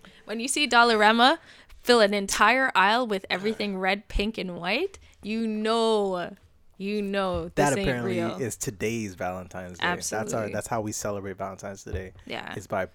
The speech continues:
Speaker 2: buying stuff.
Speaker 1: And we really do want you to know that love is not celebrating Valentine's Day. Love is making time for your significant other,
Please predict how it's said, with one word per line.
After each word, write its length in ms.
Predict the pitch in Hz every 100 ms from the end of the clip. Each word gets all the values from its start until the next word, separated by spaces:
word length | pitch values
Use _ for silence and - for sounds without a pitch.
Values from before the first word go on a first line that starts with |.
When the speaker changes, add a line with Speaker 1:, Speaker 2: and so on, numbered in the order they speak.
| -
Speaker 2:
buying 380 | 113 107 101 90
stuff. 320 | - 98 95
Speaker 1:
And 260 | 202 202 202
we 260 | 202 202
really 360 | 185 190 190 190
do 240 | 180 175
want 280 | 165 165 -
you 80 | 180
to 60 | 170
know 380 | 165 165 220 233
that 420 | 170 160 160 -
love 300 | 170 190 196
is 280 | - 185 175
not 600 | 180 180 185 240 - - _ _ _ _ _ _
celebrating 600 | - 196 190 180 175 170
Valentine's 560 | 160 156 160 160 151 -
Day. 320 | - 73 - _ _ _ _ _ _
Love 440 | 170 170 190 208 - -
is 600 | 226 185 165 185 - - _ _ _ _ -
making 640 | 185 180 185 170 165 185 - _ _ _
time 420 | - 170 170 190
for 140 | 226 202
your 100 | 202
significant 560 | 220 208 208 214 214
other, 400 | 208 208 226 254